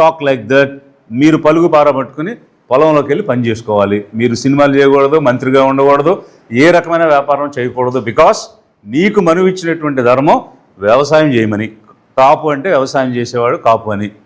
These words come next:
మరి ఎవరికైతే ఏ వృత్తి ఇచ్చాడో ఆ వృత్తి చేయాలి, కానీ ఆ వృత్తులన్నీ మానేసేసి మాకు నచ్చిన పని మేము చేస్తాం, కానీ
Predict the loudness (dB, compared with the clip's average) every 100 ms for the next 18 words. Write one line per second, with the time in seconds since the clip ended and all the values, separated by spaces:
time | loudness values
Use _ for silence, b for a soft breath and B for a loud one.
0 | _ _ _ 0 2 4 2 0 -2 0
1 | 2 2 0 -2 -6 -2 2 2 0 -6
2 | -6 -4 -2 0 2 2 0 -4 -4 -4
3 | 0 0 0 -2 -4 0 0 0 -4 -6
4 | -6 -4 -4 0 0 0 0 0 0